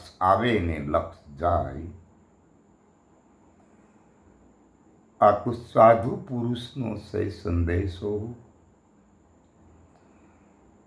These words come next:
એ નુગરા માણસને કહ્યો ન જાય.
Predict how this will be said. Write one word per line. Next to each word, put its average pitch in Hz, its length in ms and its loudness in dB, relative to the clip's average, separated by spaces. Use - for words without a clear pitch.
એ 123 120 6
નુગરા 117 600 6
માણસને 107 800 2
કહ્યો 101 420 0
ન 87 260 -2
જાય. 82 460 -2